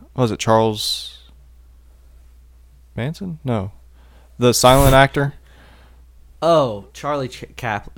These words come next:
Speaker 2: Charlie
Speaker 1: Chaplin? Cha-
Speaker 2: Oh, we're really showing.
Speaker 1: I know.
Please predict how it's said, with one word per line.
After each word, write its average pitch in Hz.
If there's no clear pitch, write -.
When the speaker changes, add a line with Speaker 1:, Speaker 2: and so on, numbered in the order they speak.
Speaker 2:
Charlie 123
Speaker 1:
Chaplin? 180
Cha- -
Speaker 2:
Oh, 107
we're 98
really 98
showing. 92
Speaker 1:
I 117
know. 107